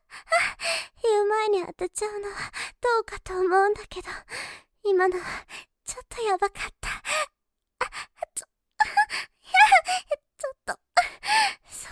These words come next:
こ責めるのはひどいよ。もう、ね。はい、おっぱい触るの終了。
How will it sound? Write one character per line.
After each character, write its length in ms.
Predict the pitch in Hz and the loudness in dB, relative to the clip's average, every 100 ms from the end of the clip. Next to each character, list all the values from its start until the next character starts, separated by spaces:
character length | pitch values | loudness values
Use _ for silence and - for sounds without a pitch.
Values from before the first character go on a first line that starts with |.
| - | -14
こ 120 | - | -10
責 120 | - 605 554 539 554 508 | 2 2 4 4 4 2
め 40 | |
る 20 | |
の 60 | - | 4
は 60 | 440 - - - 679 - - | 4 2 -6 -4 -4 -6 -4
ひ 80 | 539 | 0
ど 80 | 330 | 4
い 40 | 453 659 640 - - 698 719 - - _ - 349 | 10 10 8 -2 -2 0 0 -2 -16 _ -4 -2
よ。 120 | - 233 | -2 -2
も 300 | 214 302 156 | 2 2 2
う、 80 | - _ _ _ 403 415 | -4 _ _ _ 0 4
ね。 80 | 359 453 587 523 - 659 640 - _ _ _ _ _ _ _ _ _ _ _ _ _ | 6 6 6 2 -2 -4 -4 -8 _ _ _ _ _ _ _ _ _ _ _ _ _
は 60 | - | 0
い、 580 | 294 415 427 480 480 392 - - - | 4 6 8 8 8 4 0 -12 2
お 160 | 349 381 | 4 6
っ 60 | |
ぱ 140 | - 392 | 6 2
い 60 | |
触 260 | 349 302 311 | 2 0 2
る 120 | 320 | 2
の 120 | 302 | 2
終 320 | 294 311 311 | 0 0 4
了。 140 | 339 | 6